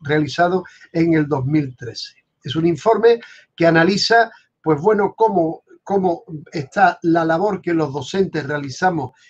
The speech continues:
en, digamos, en nuestros entornos, en nuestros entornos de, eh, educativos, y que por una parte, pues analiza lo que son profesores, son directores de centros de diferentes países de la O C D.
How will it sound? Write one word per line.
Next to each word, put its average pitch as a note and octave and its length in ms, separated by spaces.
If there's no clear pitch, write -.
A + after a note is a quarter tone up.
en, D#3 380
digamos, D#3 600
en D#3 180
nuestros D3+ 400
entornos, D3 600
en C#3 100
nuestros C#3+ 320
entornos D3 500
de, C3 160
eh, C#3+ 360
educativos, E3+ 680
y A3+ 160
que C4 120
por G#3+ 160
una G#3 220
parte, G#3+ 460
pues E3 200
analiza E3 640
lo F3+ 120
que C#3+ 100
son E3+ 220
profesores, G3 680
son F#3 280
directores D#3+ 560
de D#3+ 80
centros F3+ 500
de D#3+ 200
diferentes E3 560
países E3+ 480
de D3 80
la C#3 160
O B2+ 100
C A#2 160
D. - 60